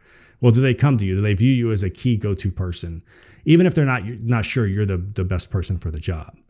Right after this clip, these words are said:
You know, so those are, you know, that's, that's another thing that you can just kind of observe.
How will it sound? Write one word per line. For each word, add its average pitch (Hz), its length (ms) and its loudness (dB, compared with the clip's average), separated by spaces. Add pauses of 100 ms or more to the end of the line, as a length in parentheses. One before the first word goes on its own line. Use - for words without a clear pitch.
(540)
You 101 100 2
know, 95 80 2
so 120 100 2
those 131 260 6
are, 117 240 2
you 117 120 2
know, 104 60 2
that's, 110 180 2
that's 113 240 0
another 107 280 4
thing 104 140 0
that 90 160 -2
you 95 60 0
can 95 120 0
just 92 200 -4
kind 92 200 -2
of 80 120 -6
observe. 80 600 -8